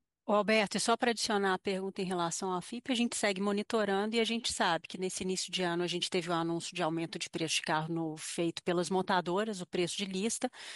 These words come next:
É, leva-se um tempo até esse preço chegar no praticado, então é isso que a gente tá monitorando, até porque os concessionários têm os estoques antigos. Então, a gente tem essa força, é, diria, altista aqui, <clears throat> é, no início do,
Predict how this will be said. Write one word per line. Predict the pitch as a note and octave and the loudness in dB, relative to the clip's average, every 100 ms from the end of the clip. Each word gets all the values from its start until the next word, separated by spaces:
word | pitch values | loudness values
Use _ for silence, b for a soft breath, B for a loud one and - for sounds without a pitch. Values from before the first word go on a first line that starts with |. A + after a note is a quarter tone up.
| B B - | B B 2
É, | F#3+ F#3 | 4 6
leva-se | F3+ A3 A#3+ A3+ - | 8 8 6 4 2
um | F#3 | 0
tempo | G3+ F#3+ F#3 | 4 4 4
até | F3 - F3+ | 0 2 2
esse | - | 0
preço | F#3 - F3 | -6 -4 -2
chegar | - F3 E3+ | 0 0 0
no | F3 | -2
praticado, | - F3+ - - F#3+ A3 | -4 -4 -4 0 0 0
então | A3 - G3 | -4 0 4
é | F#3+ | 4
isso | F#3 | 2
que | - | -2
a | E3+ | -2
gente | E3+ | -2
tá | - F3+ | -2 -2
monitorando, | F3+ F#3 F#3+ F#3 G3+ | -2 -2 -2 -2 -2
até | F3+ G3 | -2 -4
porque | - - | -6 -4
os | F3+ | -2
concessionários | - F3+ E3+ - F3 E3 E3 | 0 0 0 0 2 2 2
têm | - F3+ | 2 2
os | E3+ | 2
estoques | D#3+ - D#3+ - G3 | -6 -2 -2 0 -2
antigos. | F#3 - F#3+ A3 - B B B | 0 0 -2 -4 -8 B B B
Então, | - F#3+ G3+ G#3 | -2 2 4 4
a | |
gente | G#3 G3+ | 4 2
tem | - G3 | 2 4
essa | G3+ - | 4 2
força, | - - G3+ F#3+ - F#3+ - B B B | 0 2 2 2 0 0 -2 B B B
é, | F3+ F3 | 0 0
diria, | E3 F3+ F#3+ | 0 2 4
altista | F#3+ - - G3+ G3+ - | 4 2 0 0 -2 0
aqui, | F#3 - G3+ G3+ - _ | -2 -2 -4 -4 -6 _
<clears throat> | A3+ G3+ F#3+ | 2 2 4
é, | G3 | 2
no | F#3 G3 | 2 2
início | F#3 F#3 F#3 G3+ | 2 0 0 -4
do, | F3 F#3+ F3+ | -2 0 2